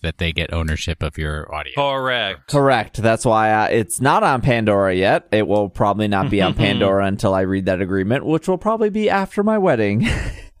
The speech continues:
Speaker 2: Yeah, they can wait 'cause we got a lot to do.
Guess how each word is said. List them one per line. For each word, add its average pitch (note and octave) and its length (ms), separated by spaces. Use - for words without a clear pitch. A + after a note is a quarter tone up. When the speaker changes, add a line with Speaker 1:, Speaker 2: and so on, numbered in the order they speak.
Speaker 2:
Yeah, A#2 720
they C3 100
can B2+ 200
wait A#2+ 280
'cause A#2 120
we C3 120
got B2 160
a G#2+ 120
lot B2+ 280
to C3 80
do. G#2 380